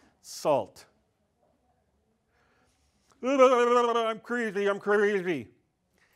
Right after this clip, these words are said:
What they do is they take little bitty baby Telemachus out of Penelope's arms and put little baby Telemachus in the furrow that Odysseus is plowing.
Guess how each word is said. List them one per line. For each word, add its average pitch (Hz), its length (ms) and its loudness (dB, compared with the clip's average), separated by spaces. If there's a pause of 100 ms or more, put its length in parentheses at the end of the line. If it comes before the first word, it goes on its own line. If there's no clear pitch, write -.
(340)
What 139 140 -14
they 139 140 -6
do 123 380 -6 (1400)
is 156 380 -4 (200)
they 151 120 -4
take 160 300 -4
little 202 320 -2
bitty 214 280 -8
baby 196 340 -4
Telemachus 180 720 -4
out 160 140 0
of 156 100 -12
Penelope's 156 600 -8
arms 143 600 -6 (580)
and 117 160 -14
put 185 220 -4
little 175 280 0
baby 170 300 -2
Telemachus 170 640 -4
in 147 120 -10
the 139 100 -6
furrow 180 420 0
that 139 160 -2
Odysseus 139 560 -8
is 123 120 -14
plowing. 143 600 -8